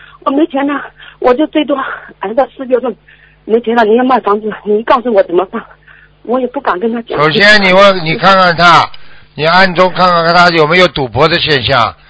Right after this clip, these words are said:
Speaker 2: 他过去赌国，赌过没有？
Speaker 1: 没，他没有这个习惯。
Speaker 2: 好，是第一个。第二个，有没有出去玩女人的习惯？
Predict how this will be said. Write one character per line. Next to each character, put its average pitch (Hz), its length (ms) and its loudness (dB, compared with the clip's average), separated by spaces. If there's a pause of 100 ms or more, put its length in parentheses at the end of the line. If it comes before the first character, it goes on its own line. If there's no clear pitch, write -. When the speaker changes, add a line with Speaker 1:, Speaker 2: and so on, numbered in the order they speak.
(160)
Speaker 2:
他 - 140 0
过 214 180 2
去 196 140 -2
赌 151 180 -2
国， 160 420 2
赌 147 160 -4
过 190 180 4
没 151 180 2
有？ 113 300 4 (1080)
Speaker 1:
没， 240 120 2 (120)
他 285 140 2
没 254 120 2
有 262 100 4
这 262 100 -4
个 233 220 -2
习 196 80 -8
惯。 220 160 -2 (240)
Speaker 2:
好， 120 400 2 (440)
是 - 120 -18
第 170 200 -4
一 180 60 0
个。 165 140 2
第 208 240 0
二 202 120 6
个， 175 120 2 (580)
有 156 140 2
没 208 120 2
有 208 120 4
出 208 200 0
去 196 420 0
玩 175 200 4
女 175 60 -4
人 151 240 0
的 180 120 -2
习 - 160 -2
惯？ 156 200 4